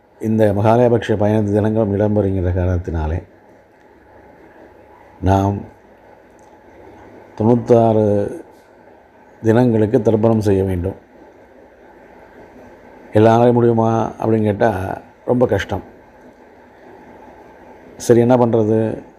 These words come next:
அதுக்கு என்ன விதிவிலக்கு அப்படின்னு கேட்டேன்னா, நம்ம வாழ்க்கையில வந்து ஒரே ஒரு வருஷம் இந்த தொண்ணூத்தாறு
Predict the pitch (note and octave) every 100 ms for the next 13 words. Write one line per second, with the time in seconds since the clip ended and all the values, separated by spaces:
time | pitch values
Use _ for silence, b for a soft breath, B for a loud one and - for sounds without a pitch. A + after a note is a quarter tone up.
0 | - - A2 G#2 A2+ A#2+ A2+ G#2+ G#2 G#2
1 | A2+ A2+ G#2 G#2+ G#2 G2+ G2+ F#2+ F#2 F2+
2 | G#2 F#2 D#2+ F2+ - - - - - -
3 | - - - - - - - G#2+ G#2+ B2
4 | A#2+ B2 A#2 A2+ A#2 A2+ A#2+ C#3 C#3+ B2
5 | A#2 G#2+ G2+ - - _ _ G2 G#2 G#2
6 | A2+ - - - G2 G2 G2+ G#2+ G#2+ G#2+
7 | G2+ G2 F#2+ F#2+ -